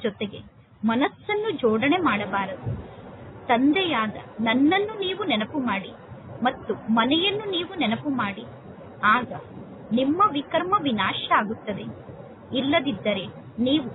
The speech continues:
ಬಹಳಷ್ಟು ಶಿಕ್ಷೆಯನ್ನು ಅನುಭವ ಮಾಡುತ್ತೀರಾ ಮತ್ತು ನಿಮ್ಮ ಪದವಿ ಕೂಡ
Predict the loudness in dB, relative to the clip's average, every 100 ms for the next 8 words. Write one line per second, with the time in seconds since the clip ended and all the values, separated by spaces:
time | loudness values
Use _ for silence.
0 | -6 2 2 2 -2 -2 0 0 0 -4
1 | -4 0 0 0 0 0 2 2 2 2
2 | 0 -2 -4 -6 -10 -18 -20 -16 -2 -2
3 | -2 -6 -12 -14 -20 -6 0 2 2 2
4 | 0 2 2 0 0 0